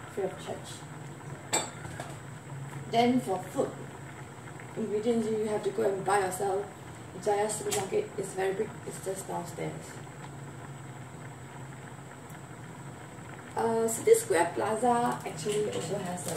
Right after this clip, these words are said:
very small supermarket. And the hotel also have all the amenities provided.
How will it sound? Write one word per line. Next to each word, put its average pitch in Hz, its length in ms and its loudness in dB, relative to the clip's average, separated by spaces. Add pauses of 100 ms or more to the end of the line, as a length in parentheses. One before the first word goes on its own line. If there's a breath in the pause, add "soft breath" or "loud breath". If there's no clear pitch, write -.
(100)
very 185 180 0
small 180 640 0 (760)
supermarket. - 640 -2 (1700)
And - 380 -2
the 180 60 -2
hotel 233 720 6
also 220 260 0
have 196 220 2
all 202 140 4
the 185 120 0
amenities - 680 -4
provided. - 520 -2